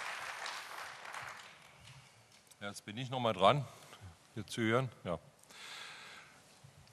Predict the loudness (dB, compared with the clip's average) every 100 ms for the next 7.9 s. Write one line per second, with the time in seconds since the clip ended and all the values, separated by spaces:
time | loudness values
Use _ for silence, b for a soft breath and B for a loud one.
0 | -20 -20 -20 -20 -18 -16 -14 -16 -18 -20
1 | -20 -20 -20 -6 0 4 4 6 10 12
2 | 12 12 8 10 10 12 12 12 10 4
3 | -12 -16 -16 -14 -8 -6 6 8 10 8
4 | 8 8 12 12 12 12 6 2 4 6
5 | 8 8 6 0 0 0 6 10 12 10
6 | 6 B B B B B B B B B
7 | B B 0 8 8 8 4 0 -2